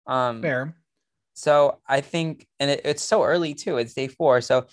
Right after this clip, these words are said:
Speaker 1: you, you'll see how, we'll see how it plays out. Anyone can
Speaker 2: Well,
Speaker 1: mess up anything at any time.
Speaker 2: That's so, so true. Well, Daniel doesn't want the idols to be activated. He says either vote Mike out or convince him not to say anything. This is a liability, and they are going to use it against him.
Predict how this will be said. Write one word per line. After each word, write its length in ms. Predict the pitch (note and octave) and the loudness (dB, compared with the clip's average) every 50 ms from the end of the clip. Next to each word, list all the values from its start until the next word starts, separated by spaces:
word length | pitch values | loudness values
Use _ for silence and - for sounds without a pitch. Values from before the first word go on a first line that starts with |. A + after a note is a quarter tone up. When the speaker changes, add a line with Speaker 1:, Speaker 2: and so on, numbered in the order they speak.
| _ _ _ _ - | _ _ _ _ -8
Speaker 1:
you, 220 | - C#3+ D3 C#3+ D3 | -4 -2 -2 -2 -2
you'll 260 | C#3+ C#3 D3+ D#3+ D#3+ | -4 -4 -4 -4 -4
see 220 | - - E3 E3 | -6 -6 -4 -4
how, 240 | F3 E3+ C3 A#2 A#2 | 0 0 2 2 2
we'll 140 | A#2 C3+ C#3 | 2 0 -6
see 240 | - - D#3 D#3+ E3+ | -6 -8 -10 -6 -2
how 140 | C#3 A#2 | 0 2
it 120 | A2+ G#2 - | 2 0 -2
plays 280 | - - A#2+ A#2+ A#2 | -6 -6 -6 -4 -4
out. 200 | A#2+ A2 - - - _ _ _ _ _ _ _ _ _ _ _ _ _ _ _ _ - | -4 -6 -6 -8 -14 _ _ _ _ _ _ _ _ _ _ _ _ _ _ _ _ 0
Anyone 380 | D#3+ F3 G3 G#3+ A3 A#3 A3+ G#3 | 0 2 4 4 2 4 2 4
can 120 | G3 G3+ | 4 4
Speaker 2:
Well, 40 | G3 | 4
Speaker 1:
mess 180 | E3 E3 E3 - | 4 2 0 -2
up 80 | E3 - - D3 | -4 -4 -4 -4
anything 260 | D3 D3+ D3 D#3+ C#3+ | -4 -2 -2 -2 -2
at 140 | C3 G2 F2 | -2 -2 -2
any 160 | B2+ C3 C3 | -2 -4 -4
time. 400 | B2+ - A#2 G#2+ G#2+ G#2+ B2 B2 _ _ _ _ _ _ _ _ _ D#3 | -4 -2 -2 -2 -2 -6 -8 -12 _ _ _ _ _ _ _ _ _ -8
Speaker 2:
That's 200 | C#3+ C#3 - - | -8 -8 -6 -6
so, 260 | - D#3+ D3+ D#3+ D3+ - | -2 0 0 0 0 -2
so 320 | - - - - E3 F#3+ | -8 -8 -2 0 0 0
true. 420 | F#3 - - D#3 C3+ B2 C3+ C3+ - _ - | 2 0 0 0 0 0 -4 -8 -16 _ -6
Well, 180 | F3+ F3+ E3+ | -4 -4 -2
Daniel 380 | E3 F3 A3+ A#3 B3+ C#4 D4 D4 | 2 4 4 4 4 4 2 4
doesn't 260 | C4+ C4 B3 B3+ B3 | 4 4 2 2 0
want 160 | A#3 A3 G#3+ | 0 0 0
the 100 | A3 G#3 | 0 -2
idols 220 | F#3+ F#3 F#3 E3+ - | -2 -2 -2 -4 -6
to 60 | E3+ | -6
be 120 | F#3 F#3+ | -2 -2
activated. 600 | E3+ D3 C3+ - - C#3 C#3 C3 C3 C3+ C3+ C3+ - - - - _ | 0 0 -2 -4 -8 -10 -10 -8 -8 -8 -10 -10 -12 -18 -20 -18 _
He 160 | - G#3 A#3 | -2 0 0
says 280 | A3+ - - F#3+ E3+ E3 | 2 4 4 4 4 4
either 200 | E3+ D#3+ D#3 D3+ | 2 2 2 4
vote 260 | C3 D#3+ F3 G#3+ G#3+ | 4 4 2 2 2
Mike 220 | A#3 A#3 A#3 A3+ G#3+ | 2 0 0 2 2
out 180 | G3 F#3+ E3+ | 0 0 0
or 100 | D#3 E3+ | -2 -6
convince 380 | D#3 - D#3 D3 D#3+ F3 E3+ - | -6 -6 -8 -8 -6 -8 -6 -6
him 100 | G3+ F#3 | -6 -4
not 200 | E3+ E3+ F3 E3 | -2 -4 -4 -4
to 80 | F3+ | -6
say 240 | E3 - F#3 F3 E3 | -10 -6 -4 -4 -4
anything. 440 | D3 D3 C#3+ - - D3 C#3 C#3+ C#3 _ - - _ _ _ | -4 -4 -6 -8 -8 -8 -8 -8 -12 _ -20 -20 _ _ _
This 220 | - A#2 - - - | 0 0 0 2 0
is 140 | A#3 A3 A#3+ | 0 2 2
a 40 | |
liability, 680 | B3+ C4+ B3 B3 B3 C4 B3+ C#4+ D4 C#4 B3+ A3 G#3+ G#3 | 4 4 4 6 6 4 6 6 6 6 6 6 4 4
and 160 | F#3+ F3+ E3+ E3+ | 2 0 0 0
they 80 | D#3+ | 0
are 80 | D#3 D#3 | 0 0
going 320 | D3+ D#3 D3 D3+ D#3+ D#3+ | -2 -4 -4 -4 -6 -8
to 140 | D#3 - D#3+ | -10 -12 -12
use 320 | D3+ C3+ C3 C3 B2 - | -10 -8 -8 -8 -8 -8
it 80 | C#3 - | -12 -14
against 420 | - C3 B2 A2 G#2 G2 - - - | -14 -18 -16 -16 -16 -16 -16 -18 -16
him. 220 | A2 F#2+ F#2+ G#2 | -16 -18 -20 -20